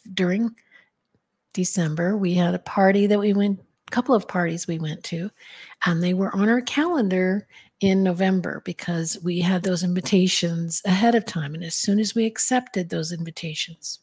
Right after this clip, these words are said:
put 'em on our calendar and attended those events. And then some other things came up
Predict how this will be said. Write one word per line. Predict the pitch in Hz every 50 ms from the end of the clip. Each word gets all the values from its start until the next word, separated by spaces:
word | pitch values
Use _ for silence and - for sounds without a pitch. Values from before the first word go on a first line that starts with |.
| _ _ -
put | - 175
'em | 175 180 185
on | 175 170 160
our | 165 165
calendar | - - - 160 147 156 160 - 165 147 - - - - - - - - - - - -
and | 175 175 175 175
attended | - 175 165 - - 180 170 165 165 160
those | - 160 156 156 151 -
events. | 151 156 160 151 147 165 - - - - - - - - - _ -
And | 226 226 254
then | 285 302
some | 294 - 302 285 220
other | 247 247 320 320
things | 311 - 214 196 180 180 - -
came | - - - 202 185 180 185 -
up | 170 165 151 156 214 - -